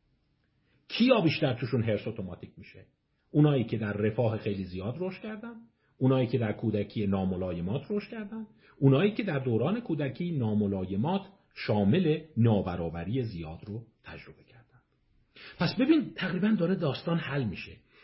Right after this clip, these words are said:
شما کودکی داری که خیلی خوب نیست، آسیب دیده، یا از اون ور تجمل زیاد داری. اون تجمل زیاد، اون مقالهٔ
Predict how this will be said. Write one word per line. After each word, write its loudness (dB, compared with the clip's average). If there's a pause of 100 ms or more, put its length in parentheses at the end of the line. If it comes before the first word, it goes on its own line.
(160)
شما 2
کودکی 2
داری 2
که -6
خیلی 0
خوب -4
نیست، 0 (300)
آسیب -4
دیده، 0
یا 4
از 2
اون 4
ور -4 (640)
تجمل 2
زیاد 0
داری. -8 (140)
اون 4
تجمل 2
زیاد، 2
اون 0
مقالهٔ 4